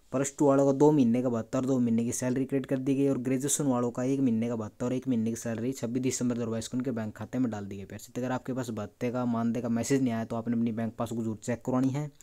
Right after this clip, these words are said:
तभी पता चलेगा आपको जो भत्ता है मानदेय आपके बैंक खाते में आया नहीं। ठीक दोस्तों, तो मैं आपको प्लस टू वालों को सैलरी का मैसेज भी आपको दिखा देता हूँ मैं।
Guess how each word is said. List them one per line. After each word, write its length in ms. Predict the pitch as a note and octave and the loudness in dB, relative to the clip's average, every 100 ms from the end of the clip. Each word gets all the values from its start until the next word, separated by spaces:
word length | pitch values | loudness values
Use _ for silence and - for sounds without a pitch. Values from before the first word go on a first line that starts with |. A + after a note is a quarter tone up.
| - - - - - - _ - | -20 -20 -20 -20 -20 -20 _ 4
तभी 140 | D3+ F3+ | 6 6
पता 180 | D#3+ | 6
चलेगा 240 | D3 C#3 C3+ | 4 2 0
आपको 180 | C3+ C3+ | -2 -2
जो 100 | A#2+ | -2
भत्ता 360 | A2 G#2+ - | -4 -6 -4
है 80 | B2 | -2
मानदेय 360 | B2 A2+ A2+ A#2 | 0 0 0 -2
आपके 220 | A2 B2 | -4 -4
बैंक 220 | A#2 A2+ | -4 -6
खाते 240 | A2+ G#2 B2 | -8 -8 -6
में 100 | A#2 | -6
आया 160 | G2+ | -6
नहीं। 180 | F#2+ G#2 - _ | -10 -14 -18 _
ठीक 100 | - | -6
दोस्तों, 280 | C#3 - D3 - _ _ _ _ _ _ _ _ - _ _ _ _ _ _ - _ _ _ - - _ - | -4 -4 -10 -12 _ _ _ _ _ _ _ _ -20 _ _ _ _ _ _ -20 _ _ _ -20 -20 _ 0
तो 60 | |
मैं 100 | C#3 | 2
आपको 200 | C3 - C3 | 2 0 -2
प्लस 260 | C#3 C3+ - | 0 0 2
टू 80 | |
वालों 200 | C#3 C3 | 4 4
को 100 | C3 | 2
सैलरी 300 | C3 C3 C3 | 0 0 2
का 100 | C3+ C3 | 2 2
मैसेज 280 | B2+ C3 | 0 -2
भी 120 | C3 C3+ | 0 0
आपको 220 | - C3+ | 0 -4
दिखा 180 | B2 A#2 | -2 -4
देता 240 | A#2 - | -2 -2
हूँ 100 | C3+ | -2
मैं। 160 | D3 | -2